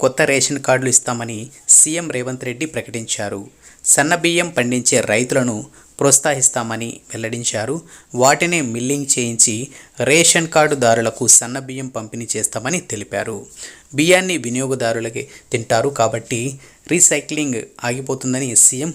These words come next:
అభిప్రాయపడ్డారు. So, ఇదండి మనకు వచ్చిన లేటెస్ట్ అప్‌డేట్. So, ఇందులో మనం చూసుకుంటే ఎవరైతే తెలంగాణ రాష్ట్రంలో ఎవరైతే ఉన్నారో, so, వాళ్ళందరికీ కొత్త రేషన్ కార్డు ఎవరైతే అప్లై చేసుకున్నారో వాళ్ళందరికీ త్వరలో కొత్త రేషన్ కార్డులు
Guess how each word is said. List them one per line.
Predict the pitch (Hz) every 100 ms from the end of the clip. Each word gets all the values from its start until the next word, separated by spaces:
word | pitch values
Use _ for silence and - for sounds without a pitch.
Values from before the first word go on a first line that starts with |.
| -
అభిప్రాయపడ్డారు. | - 131 123 117 151 110 110 - - - - - - -
So, | -
ఇదండి | - - 175 - -
మనకు | 127 127
వచ్చిన | 123 147 127
లేటెస్ట్ | 110 120 -
అప్‌డేట్. | 113 135 165 -
So, | - 190
ఇందులో | 185 170
మనం | 151 147
చూసుకుంటే | 135 147 131 120 -
ఎవరైతే | 139 151 160 165 135
తెలంగాణ | 131 156 160 160 131
రాష్ట్రంలో | 120 - 127
ఎవరైతే | 110 - - 120
ఉన్నారో, | 107 110 110 151 - - - -
so, | 156
వాళ్ళందరికీ | 143 131 139 151 165 131 -
కొత్త | 127 - 165
రేషన్ | 151 - 147
కార్డు | 135 120
ఎవరైతే | 113 -
అప్లై | - 127
చేసుకున్నారో | 120 - 120 117
వాళ్ళందరికీ | 107 107 110 120 127
త్వరలో | 123 120 120 120 - - -
కొత్త | 127 - 139
రేషన్ | 131 135 123
కార్డులు | 120 117